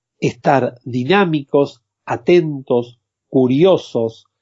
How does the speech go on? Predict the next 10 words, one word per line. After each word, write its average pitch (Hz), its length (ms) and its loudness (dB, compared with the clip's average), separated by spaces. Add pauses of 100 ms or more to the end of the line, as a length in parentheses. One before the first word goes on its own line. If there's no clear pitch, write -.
(340)
y, 143 680 0
y 160 180 0
permeables 131 1080 0 (340)
a 151 80 -2
las 147 200 0
oportunidades 135 640 0
que 123 120 -4
se - 120 -8
presentan. 92 720 -10 (540)
Ahora, 139 560 0